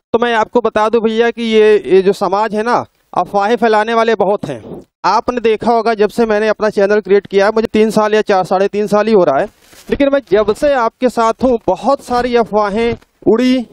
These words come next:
ये cancel, वो cancel। मैंने हर समय आप लोग का खंडन किया, उन news का खंडन किया,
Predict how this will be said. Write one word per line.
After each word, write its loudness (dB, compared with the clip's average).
ये 2
cancel, -2
वो 4
cancel। -4
मैंने -2
हर -2
समय -4
आप 0
लोग 0
का -2
खंडन -4
किया, 0
उन 0
news 2
का 0
खंडन -4
किया, 0